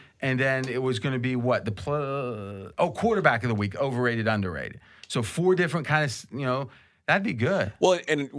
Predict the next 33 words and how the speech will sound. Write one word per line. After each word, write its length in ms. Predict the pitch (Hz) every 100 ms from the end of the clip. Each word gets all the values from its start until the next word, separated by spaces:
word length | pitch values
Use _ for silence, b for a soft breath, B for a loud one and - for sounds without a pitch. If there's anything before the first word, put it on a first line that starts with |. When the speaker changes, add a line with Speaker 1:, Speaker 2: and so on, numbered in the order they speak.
| 139
Speaker 2:
kinda 180 | 175 202
what 100 | 190
we 80 | 147
were 80 |
talking 260 | 139 160 139
about, 200 | 120 110
where 140 | 117 113
when 100 | 117
you 100 | 113
watch 240 | 113 113
the 60 | 110
players, 560 | - 127 117 101 - 113
we 120 | 120
talked 240 | 143 127
earlier 500 | 127 131 117 110 107
on, 180 | - 107 -
on 140 | 107
Straight 240 | 98 113 104
Outta 120 | 95
Vegas 280 | 120 113 -
today 140 | 101
about 180 | 95 92
Q 160 | 123
B 160 | 104 98
R 180 | 98 80
and 100 | 87
the 60 |
importance 400 | 90 - 104 95
of 60 | 135
Speaker 1:
Mm-hmm. 80 | 185
Speaker 2:
Q 100 | 90
B 120 | 95
R. 240 | 104 92